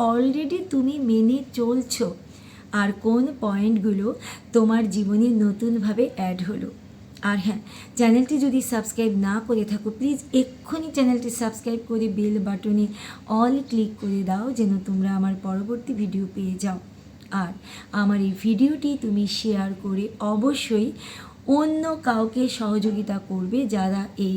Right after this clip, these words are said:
ভিডিওটি দেখে উপকৃত হবে। আর তোমরা যখন আমার এই ভিডিওগুলো লাইক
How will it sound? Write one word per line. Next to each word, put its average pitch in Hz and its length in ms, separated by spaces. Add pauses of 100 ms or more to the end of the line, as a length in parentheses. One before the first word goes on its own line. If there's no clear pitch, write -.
(140)
ভিডিওটি 226 420 (160)
দেখে 190 300 (540)
উপকৃত 180 440 (140)
হবে। 185 240 (580)
আর 170 80 (380)
তোমরা 226 260 (100)
যখন 226 260 (220)
আমার 190 260
এই 190 120
ভিডিওগুলো 214 600 (500)
লাইক 240 260